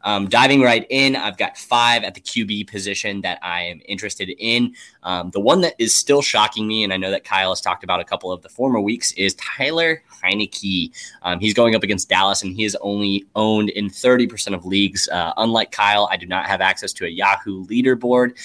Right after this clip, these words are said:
due to the fact that I don't have any Yahoo teams, but I do have an E S P N team. So these are all gonna be, be based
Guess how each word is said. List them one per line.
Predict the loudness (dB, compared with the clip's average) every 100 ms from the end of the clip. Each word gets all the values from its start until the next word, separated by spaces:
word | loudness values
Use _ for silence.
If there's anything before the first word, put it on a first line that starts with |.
| -18 -6
due | -4
to | -4
the | 0
fact | 0 0
that | 0
I |
don't | 0
have | 0 -2
any | 0
Yahoo | 2 4 4 2 -4
teams, | -2 -4 -4
but | -4
I | -4
do | -4
have | -2 -2
an | -2
E | 0
S | 0
P | 0 0
N | 0
team. | 0 -2 -6
So | -8
these | -6 -4
are | 0
all | 2
gonna | 2
be, | -2
be | -12 -14 -20 -20 -20 _
based | 2 2